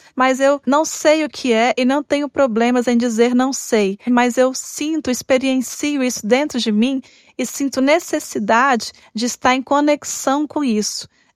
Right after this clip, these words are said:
é uma busca minha mesmo, né? E ao mesmo tempo com energias positivas ao meu redor, sejam,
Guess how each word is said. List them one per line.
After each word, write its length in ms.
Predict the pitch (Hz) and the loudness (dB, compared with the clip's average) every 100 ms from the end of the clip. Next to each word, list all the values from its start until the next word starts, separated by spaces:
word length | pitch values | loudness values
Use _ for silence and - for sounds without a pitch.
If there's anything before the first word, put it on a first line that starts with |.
| - | -4
é 120 | 233 | 2
uma 180 | 233 247 | 2 2
busca 440 | 220 254 - - | 0 -4 -4 -2
minha 300 | 277 254 269 | 2 2 2
mesmo, 540 | 269 233 208 202 202 220 | 2 2 2 0 -2 0
né? 200 | 214 247 _ - | 0 0 _ 0
E 80 | 214 | 2
ao 100 | 214 | 4
mesmo 320 | 233 240 226 | 4 2 0
tempo 520 | - 226 240 233 233 _ _ - | 0 0 0 0 -4 _ _ -6
com 180 | 226 | 0
energias 920 | 233 233 240 208 208 240 247 233 - | 2 4 2 0 0 2 2 0 -4
positivas 840 | - 240 240 220 - - 254 240 214 | -2 2 2 -2 -4 -2 0 0 2
ao 80 | |
meu 160 | 214 208 | 2 2
redor, 600 | 202 202 190 196 220 254 | 0 -2 -2 2 2 0
sejam, 580 | - - 220 220 220 | -4 0 2 2 0